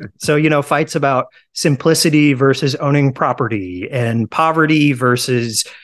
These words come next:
Speaker 2: self-sufficiency. You know, th-, these are, these have been going on for a long, long
Speaker 1: Mm-hmm.
Speaker 2: time. This is not just Pope Francis coming in and, and starting something. This, this is part of a bigger discussion. I'd love to talk about that. I'd love to talk about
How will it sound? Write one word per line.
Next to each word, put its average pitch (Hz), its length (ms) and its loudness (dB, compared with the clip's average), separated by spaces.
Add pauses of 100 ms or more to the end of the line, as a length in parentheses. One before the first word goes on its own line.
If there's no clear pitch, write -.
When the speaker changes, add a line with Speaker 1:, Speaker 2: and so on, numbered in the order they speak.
(140)
Speaker 2:
self-sufficiency. 117 1120 -2
You 110 120 -8
know, 127 100 2
th-, 135 160 -6
these 185 200 4
are, 302 160 2
these 180 180 2
have 190 200 -2
been 151 240 2
going 135 280 2
on 117 280 0
for 127 140 -8
a 104 100 -2
long, 104 800 0
long 113 340 0
Speaker 1:
Mm-hmm. 90 80 -10
Speaker 2:
time. 104 380 -6 (100)
This 147 180 -2
is 135 120 0
not 143 260 -2
just 143 260 -6
Pope 135 240 -2
Francis 127 420 0
coming 113 320 -4
in 104 260 -4
and, 95 180 -10 (440)
and 107 420 -6 (140)
starting 127 560 -2
something. 90 420 -12
This, 123 160 -6
this 147 200 -2
is 151 100 -2
part 143 220 -4
of 113 80 -4
a 104 60 -6
bigger 104 440 -4 (160)
discussion. - 480 -6
I'd 190 100 -2
love 180 160 0
to 180 60 -8
talk 190 240 0
about 92 220 -12
that. - 180 -14 (160)
I'd 139 60 -10
love 185 140 0
to - 60 -12
talk 196 200 -2
about 196 300 0